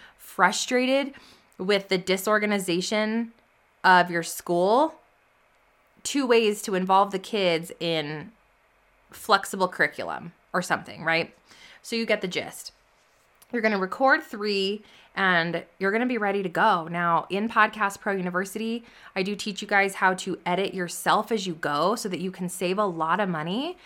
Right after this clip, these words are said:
and save a ton of time. That's what I do. It's what most of my students do. It's so fast. Instead of spending fifty bucks an episode on editing, let's just edit as we go and save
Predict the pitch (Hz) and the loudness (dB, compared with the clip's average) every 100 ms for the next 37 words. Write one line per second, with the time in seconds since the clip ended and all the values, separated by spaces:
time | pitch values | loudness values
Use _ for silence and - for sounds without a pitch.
0 | - - - 190 196 208 226 226 - 190 | -20 -18 -8 -4 0 0 0 -4 -2 -2
1 | 185 - 170 175 151 151 165 185 165 147 | -2 -6 -4 -4 -6 -10 -8 2 6 6
2 | 165 190 247 294 277 - 151 160 175 208 | 4 -2 -2 -2 -2 -4 -4 -4 -4 -6
3 | 180 165 - 156 170 208 - 233 180 - | -6 -8 -8 -6 -6 -6 -4 -4 -4 -8
4 | - 165 202 - 156 180 285 - - - | -2 0 0 -2 -2 2 0 0 -12 -14
5 | - - - - 190 214 226 226 - 214 | -20 -20 -14 -6 -2 2 0 0 0 2
6 | 202 190 196 202 185 180 - 180 180 180 | 2 -2 -6 0 2 2 0 -4 -2 -2
7 | 165 151 202 240 202 165 170 - - - | 0 0 0 0 0 -2 -6 -10 -20 -20
8 | - 190 226 240 233 190 185 180 175 170 | -10 -6 -2 -4 -2 -2 0 -2 -4 -10
9 | - 196 233 190 165 - 180 165 160 156 | -2 4 4 4 2 0 -2 0 -2 -4
10 | - 160 156 | -4 -2 -4